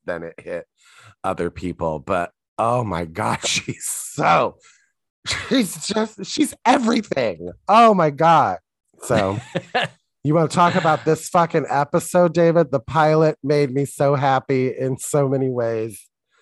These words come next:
Speaker 2: It was a great pilot. It covered so much ground. Peter Tolan as a writer, I mean, he's no Paul Haggis, but he's really, really good at establishing the characters,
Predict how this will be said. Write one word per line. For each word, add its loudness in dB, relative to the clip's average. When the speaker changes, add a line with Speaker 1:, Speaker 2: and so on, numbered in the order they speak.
Speaker 2:
It -2
was -2
a 0
great 0
pilot. -2
It 2
covered -2
so -4
much -4
ground. -4
Peter -2
Tolan -2
as -8
a -6
writer, -2
I -4
mean, -4
he's -8
no 0
Paul 2
Haggis, -6
but -4
he's -6
really, -2
really -2
good -4
at -4
establishing -6
the -8
characters, -4